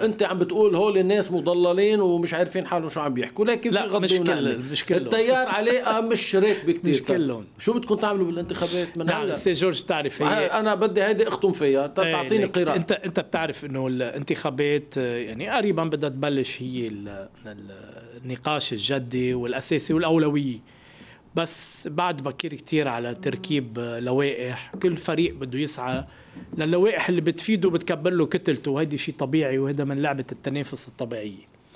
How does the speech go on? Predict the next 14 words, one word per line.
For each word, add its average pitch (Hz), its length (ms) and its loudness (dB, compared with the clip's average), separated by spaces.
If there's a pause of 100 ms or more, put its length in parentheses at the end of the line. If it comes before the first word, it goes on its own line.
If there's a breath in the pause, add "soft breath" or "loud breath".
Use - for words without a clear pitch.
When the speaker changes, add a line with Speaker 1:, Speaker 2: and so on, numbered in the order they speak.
(640 loud breath)
Speaker 2:
آه، 147 880 0
آه، - 360 -8 (540)
ولكن، 196 760 0
آه، 160 240 -4 (460)
ما 196 560 0 (580)
صيغ 160 500 0
ونزل 139 560 0
بالإعلام 127 640 -2 (540 loud breath)
هو 202 160 6
مضخم 156 640 -2 (520 soft breath)
لموضوع 139 540 2
حلف - 400 -2
خماسي 135 540 -4
وسداسي 127 1000 -2